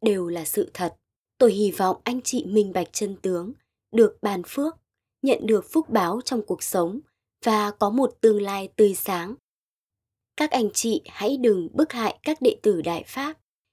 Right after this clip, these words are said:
vì thiện ác hữu báo là thiên lý." Cuối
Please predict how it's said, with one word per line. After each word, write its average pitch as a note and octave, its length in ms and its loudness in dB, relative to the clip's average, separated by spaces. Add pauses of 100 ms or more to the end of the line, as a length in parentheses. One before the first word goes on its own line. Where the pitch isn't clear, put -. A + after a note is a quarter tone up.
(180)
vì G#3 380 2
thiện - 240 2
ác C#4+ 260 -4
hữu B3 160 0
báo F3+ 460 -4
là G3+ 340 -2
thiên F#3 280 4
lý." F3 280 -2 (1120)
Cuối G3+ 220 6